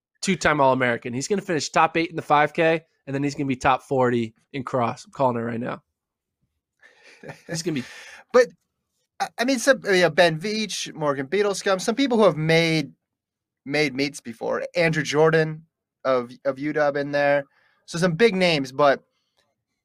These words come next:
Speaker 2: Kiptoo the clear favorite, I think, in this, in this five thousand.
Speaker 1: Yeah, I mean,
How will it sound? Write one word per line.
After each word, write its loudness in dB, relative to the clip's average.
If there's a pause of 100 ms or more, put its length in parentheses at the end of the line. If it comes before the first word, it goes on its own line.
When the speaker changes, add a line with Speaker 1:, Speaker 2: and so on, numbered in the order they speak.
(280)
Speaker 2:
Kiptoo -2
the 0
clear -2
favorite, -6
I 0
think, -16 (180)
in -6
this, -8
in -8
this -12
five -2
thousand. -14 (1500)
Speaker 1:
Yeah, 4 (140)
I 0
mean, 2